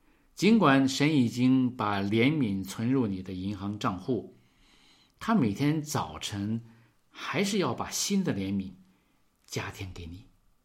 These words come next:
耶利米哀歌的三章二十二到二十三节。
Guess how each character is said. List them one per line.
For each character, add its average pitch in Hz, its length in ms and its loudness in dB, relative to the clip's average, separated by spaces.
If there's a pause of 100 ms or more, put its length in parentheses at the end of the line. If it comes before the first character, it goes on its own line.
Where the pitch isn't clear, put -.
(760)
耶 110 120 -6
利 104 120 -4
米 95 280 -8
哀 101 180 -10
歌 95 180 -10
的 90 220 -16 (280)
三 120 220 -4
章 117 180 -4
二 117 140 -8
十 - 160 -12
二 90 140 -8
到 87 60 -14
二 90 180 -16
十 - 80 -18
三 87 220 -16
节。 - 160 -12